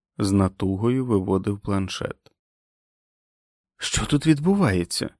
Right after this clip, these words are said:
прошепотіла Надін до високої незнайомої дівчини з кінським обличчям. Та дивилася на це явище, не зводячи очей. Руки в кишенях, на довгастому обличчі гидлива міна.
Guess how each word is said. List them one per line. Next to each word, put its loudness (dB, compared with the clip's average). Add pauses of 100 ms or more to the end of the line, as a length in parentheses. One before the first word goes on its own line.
(460)
прошепотіла 2
Надін 2
до 4
високої 0
незнайомої 2
дівчини 0
з -6
кінським 0
обличчям. -2 (640)
Та 6
дивилася 4
на 2
це 0
явище, 2
не 0
зводячи -2
очей. -2 (480)
Руки 2
в 4
кишенях, 2
на 2
довгастому 0
обличчі 0
гидлива 2
міна. -2